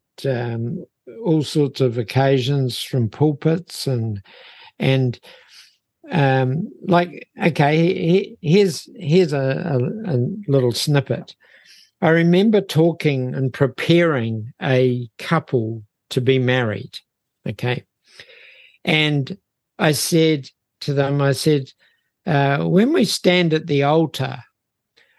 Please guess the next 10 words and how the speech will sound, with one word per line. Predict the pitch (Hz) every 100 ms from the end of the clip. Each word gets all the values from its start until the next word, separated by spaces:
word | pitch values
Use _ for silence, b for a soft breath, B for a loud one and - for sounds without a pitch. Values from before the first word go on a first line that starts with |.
| b
I | 147
said, | - 165 143
"Do |
you | 233
know | 370 349
what | 180 185 185
that | 156 160
altar | 175 151 147 139 135
really | 120 120 147 165 165 160
represents?" | 151 170 196 156 139 175 247 269 - - -